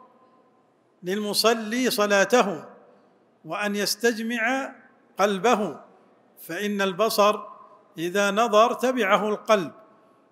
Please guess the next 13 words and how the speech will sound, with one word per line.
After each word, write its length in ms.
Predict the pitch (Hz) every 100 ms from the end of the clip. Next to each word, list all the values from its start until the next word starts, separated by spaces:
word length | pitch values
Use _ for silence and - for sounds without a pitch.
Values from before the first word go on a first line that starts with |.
| _
وانشغل 760 | 175 196 180 240 226 240 254 233
بما 320 | 220 214 208
ينشغل، 760 | 202 196 180 233 226 226 240 226
انشغل 460 | 160 196 220 202 190
القلب 720 | 180 - 202 175 185 247 - - _ _ -
بما 260 | 185 208 202
ينشغل 760 | 202 190 160 247 233 220 196
به 220 | 180 190
البصر، 500 | 247 196 202 190 180 - - _ _ _ _ _ -
فيحفظ 600 | 196 262 269 - 254 220 262 320 - _ _ _ -
بصره 720 | 208 214 196 170 147 143 -
سواء 480 | - 247 277 254 240
كان 400 | 226 214 175